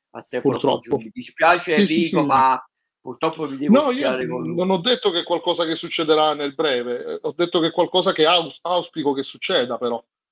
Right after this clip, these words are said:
Speaker 2: Semplicemente quello. Io sarei felice se succedesse. È, è vero, quello che dice Stefano è verissimo, non, non c'è nulla che possa, che possa dire. Eh, mi spiace, mi spiace.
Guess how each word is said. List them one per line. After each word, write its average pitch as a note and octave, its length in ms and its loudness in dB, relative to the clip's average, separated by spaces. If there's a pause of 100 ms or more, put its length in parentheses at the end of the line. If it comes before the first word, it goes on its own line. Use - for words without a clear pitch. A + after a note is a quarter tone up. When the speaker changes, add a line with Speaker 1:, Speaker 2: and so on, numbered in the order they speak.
(180)
Speaker 2:
Semplicemente D3+ 680 0
quello. C3+ 300 2
Io F3+ 120 -2
sarei D3+ 240 0
felice E3+ 460 -2
se D3 100 -8
succedesse. C#3 760 -6
È, D#3 160 -6
è E3+ 200 -6
vero, D#3 340 2
quello E3+ 180 -4
che F#3+ 100 -4
dice F#3+ 220 -4
Stefano G3+ 360 -4
è - 20 -6
verissimo, C3 560 -6
non, C#3 200 -6 (960)
non E3 160 4
c'è F3+ 180 2
nulla F#3+ 320 2
che E3 160 -6
possa, C#3 1080 0
che D3+ 160 -10
possa - 280 -8
dire. A#2+ 460 -6
Eh, C3+ 800 -2
mi F#3 100 4
spiace, - 520 2 (120)
mi B2+ 80 -14
spiace. A#2+ 420 -2